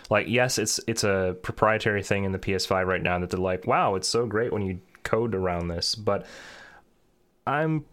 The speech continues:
pretty sure that within the next five years or so after the, after this is out,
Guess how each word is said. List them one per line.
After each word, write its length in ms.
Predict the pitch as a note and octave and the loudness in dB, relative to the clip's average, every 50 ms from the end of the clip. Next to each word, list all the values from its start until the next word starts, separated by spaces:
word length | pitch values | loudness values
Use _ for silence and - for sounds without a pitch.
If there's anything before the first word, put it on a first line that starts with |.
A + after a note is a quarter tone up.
| - _ _ - - | -20 _ _ -18 -12
pretty 340 | - - - G#3 G3 G3 E3 | -2 2 2 2 4 2 2
sure 300 | - - - D3 C#3 C3 | 0 0 0 2 2 2
that 140 | B2 A#2 G2+ | 2 2 2
within 800 | A2 G2+ G#2 G2+ G2 F#2+ F#2+ F#2+ F#2+ F#2+ F#2+ F2 E2 E2 E2 E2+ | 2 2 2 2 2 2 2 0 0 0 -2 -2 -2 -2 -2 0
the 160 | F2 G2 G2 | 0 2 2
next 640 | G2 F#2+ F#2+ F2+ - - - - - - - - - - - - - - - - - - - | 4 4 2 2 2 0 0 0 0 0 -2 -4 -6 -8 -8 -10 -12 -12 -14 -14 -16 -16 -16
five 460 | - - - - F#2+ F#2 F#2+ F#2 F2 | -16 -4 0 2 2 2 2 2 2
years 240 | F#2 F#2 F#2 F2+ F2+ | 0 0 0 0 0
or 60 | F#2 | 0
so 260 | F2 - - F#2 F2+ F2 | 0 0 0 2 2 2
after 200 | E2+ - - F2 | 0 0 -2 0
the, 260 | F2 F2 E2 - - - - - - - | 0 0 -2 -2 -6 -10 -14 -10 -6 -4
after 220 | G2+ F#2+ - F#2+ | -4 -2 -2 0
this 180 | F#2 F2 - F#2 | 0 0 0 0
is 120 | E2+ F2+ | 0 2
out, 380 | F2+ F#2 F2+ F2 F2 - - | 2 2 2 2 0 -2 -4